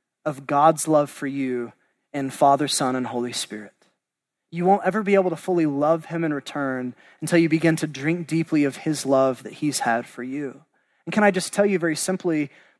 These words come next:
we're together for the city, and that means absolutely jack squat if we're together for the city,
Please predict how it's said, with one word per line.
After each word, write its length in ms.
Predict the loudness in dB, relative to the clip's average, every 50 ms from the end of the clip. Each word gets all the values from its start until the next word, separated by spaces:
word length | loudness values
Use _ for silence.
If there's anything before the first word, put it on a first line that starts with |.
| _ _
we're 160 | 0 2 2 2
together 540 | 2 -2 -4 -2 0 2 2 2 2 0
for 160 | 0 -2 -2 -2
the 80 | -2
city, 540 | -2 -4 -2 -2 0 0 0 0 -2 -4 -6 -10 -18 -14 _ -2
and 100 | 0 2
that 160 | 2 2 2
means 320 | 2 0 2 0 -2 -6 -10 _ _ _ _ _ _ _ _ _
absolutely 840 | 0 2 4 2 2 0 -2 -2 -2 0 0 -2 -2 -2 -2 -4 -4
jack 580 | -4 -6 -10 -6 0 2 4 4 2 0 -2 -6
squat 800 | -8 -8 -8 -8 -8 -2 0 2 2 2 0 -2 -4 -8 -14 -20 -20 -16 _
if 140 | -6 -4 -2
we're 80 | -2 -2
together 420 | -2 -2 -2 0 2 2 4 2
for 140 | 0 0 -4
the 80 | -4 -4
city, 480 | -2 -2 -2 -2 -2 -2 -4 -4 -6